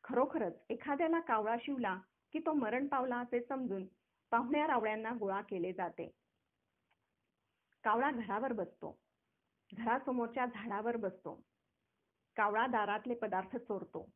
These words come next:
कोंबडीची पिल्लं पळवतो, खोबऱ्याच्या वाट्या, भाकरीचे तुकडे, शेंगांचे दाणे पळवतो. झालंच तर घरट्यासाठी पालापाचोळा, चिंध्या चुंध्याही पळवतो. कावळा माणसांप्रमाणे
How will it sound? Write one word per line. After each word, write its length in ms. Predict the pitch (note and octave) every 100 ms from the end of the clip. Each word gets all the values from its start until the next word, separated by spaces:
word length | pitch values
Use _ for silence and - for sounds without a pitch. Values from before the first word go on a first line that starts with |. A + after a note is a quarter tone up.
| _ _ _ _ _ -
कोंबडीची 460 | B3+ C4 D#4+ D#4+ E4
पिल्लं 340 | B3+ B3 C#4
पळवतो, 580 | C4+ A3 F#3+ F#3+ - - _ _ _
खोबऱ्याच्या 540 | B3 G#3 A#3+ A#3+ B3
वाट्या, 440 | A3 F#3+ G3+ F#3+ F#3+
भाकरीचे 540 | F#3+ - A#3+ B3 B3+
तुकडे, 480 | B3 A3+ G3 G3 F#3+ - _ _ _
शेंगांचे 540 | - A#3+ A#3 C4+ C#4+
दाणे 280 | C#4 G#3+ G#3
पळवतो. 540 | A#3 G3 F3+ - - - _ _ _ -
झालंच 420 | G#3+ G3+ C4 G#3 - -
तर 100 | A#3
घरट्यासाठी 840 | F#3+ A3 G3 C#4 D#4 B3 G#3+ F3 - -
पालापाचोळा, 720 | F#3+ F3+ G#3 G#3+ G3+ G3+ F#3+ G3
चिंध्या 380 | - A#3 A#3+ C4+
चुंध्याही 480 | C4+ B3 A#3 A#3+
पळवतो. 480 | C#4+ G3+ F3 E3+ - - _ _ _ _ _ _ _ _ _ -
कावळा 300 | G#3 G3+ A3+
माणसांप्रमाणे 840 | A#3+ F#3 F#3 A#3 A#3 A#3+ A3+ A#3